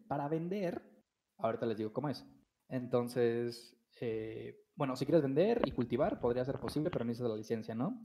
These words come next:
Y un adulto, eh, podría tener, ya saben, cuatro, y si quieres consumirla con más personas, puedes formar una asociación civil sin fines de lucro, que es hasta, es máximo de dos personas hasta veinte personas. Y este, esta asociación no puede pat-, no puede tener patrocinadores,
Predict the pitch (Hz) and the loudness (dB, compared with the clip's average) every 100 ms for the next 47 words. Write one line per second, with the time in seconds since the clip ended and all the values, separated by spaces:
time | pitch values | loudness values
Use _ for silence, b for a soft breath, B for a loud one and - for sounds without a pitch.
0 | B B - 143 165 180 185 143 190 - | B B 8 10 12 8 8 6 4 0
1 | 127 117 117 117 120 123 123 - 107 110 | -4 -2 0 -2 -2 -2 -4 -4 -8 -8
2 | 110 127 135 156 214 - 156 180 170 151 | -4 -2 0 0 0 -4 -4 -4 0 0
3 | - 131 123 120 127 143 113 113 135 - | 2 -2 0 2 4 2 2 2 0 2
4 | 120 120 131 185 - - 139 139 117 127 | 0 2 0 -2 -4 6 6 6 2 4
5 | 127 113 113 123 120 117 127 120 110 110 | 2 0 -4 -4 -2 2 0 0 -4 -2
6 | 107 - 143 143 110 - _ _ _ _ | -2 2 2 2 -4 -6 _ _ _ _
7 | _ _ _ _ _ - 117 117 131 - | _ _ _ _ _ 2 4 4 2 0
8 | 127 120 117 123 135 156 131 107 151 190 | -4 -2 0 0 0 0 2 4 4 4
9 | 165 156 208 214 - 120 110 117 117 113 | 2 2 0 -2 -8 -8 -4 -2 -2 -4
10 | 113 110 - - - - _ _ _ _ | -6 -8 -12 -16 -20 -20 _ _ _ _
11 | - 131 139 139 151 135 143 131 120 123 | -4 2 2 6 6 6 0 -2 0 0
12 | 120 127 - 160 - 139 - 139 143 - | 0 0 0 0 0 -4 0 2 2 2
13 | 143 - 120 127 113 110 104 104 110 110 | 0 2 0 0 0 -4 -4 0 0 2
14 | 113 - | 0 -6